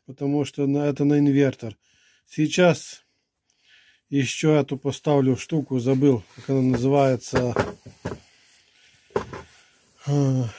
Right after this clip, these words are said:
изоляцию сейчас покажу.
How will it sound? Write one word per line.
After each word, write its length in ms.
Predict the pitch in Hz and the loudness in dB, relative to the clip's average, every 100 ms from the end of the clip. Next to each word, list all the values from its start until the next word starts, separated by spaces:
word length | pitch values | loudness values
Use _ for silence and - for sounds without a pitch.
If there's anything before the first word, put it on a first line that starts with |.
| - - | -2 -2
изоляцию 720 | 127 151 190 165 139 135 117 - _ - | -2 2 4 4 2 -4 -6 -8 _ -14
сейчас 500 | - 131 151 120 - | -10 -4 -4 -4 -6
покажу. 560 | 131 156 143 143 107 | -6 0 2 2 0